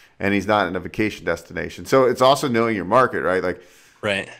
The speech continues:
Speaker 1: and so I've been looking here in Las Vegas, like, what are my opportunities here in this space? We're dealing with the Strip, we're dealing with hotels, m-, but I could do the business travelers, traveling nurses. I could do, uh, people that just don't wanna stay on the Strip and they wanna go do the outdoor stuff.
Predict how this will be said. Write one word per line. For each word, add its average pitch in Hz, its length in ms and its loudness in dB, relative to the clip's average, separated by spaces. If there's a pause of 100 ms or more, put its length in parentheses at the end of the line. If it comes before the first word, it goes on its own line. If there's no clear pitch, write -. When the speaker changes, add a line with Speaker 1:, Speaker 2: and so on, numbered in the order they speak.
(260)
Speaker 1:
and 117 160 2
so 127 120 4
I've 110 180 6
been 117 180 0
looking 120 280 0
here 123 220 -2
in 107 60 2
Las 92 220 -2
Vegas, 113 340 0
like, 82 120 -8
what 95 300 -4
are 110 60 0
my 98 140 -2
opportunities 92 720 -6
here 117 180 -4
in 98 100 -4
this 82 120 -10
space? 82 300 -6
We're 82 80 -8
dealing 98 300 0
with 92 140 -6
the - 60 -18
Strip, 101 340 -2
we're 95 60 -8
dealing 92 200 -4
with 90 120 -8
hotels, 92 580 -4
m-, 87 200 -14 (160)
but - 300 -6 (480)
I 95 80 2
could 98 160 -8
do 95 120 -6
the 85 100 -6
business 98 320 -4
travelers, 92 580 -2
traveling 87 400 -2
nurses. 107 480 -6 (400)
I 90 120 -6
could 85 200 -10
do, 85 400 -2 (400)
uh, 85 140 -2
people 107 280 0
that 92 120 0
just - 180 -14
don't 92 140 0
wanna 82 160 -2
stay 104 160 0
on 110 80 4
the 104 80 0
Strip 107 260 2
and 92 80 -2
they 87 60 -4
wanna 85 180 -4
go 87 320 -6 (380)
do 101 140 -2
the 90 120 0
outdoor 92 340 0
stuff. 101 460 -6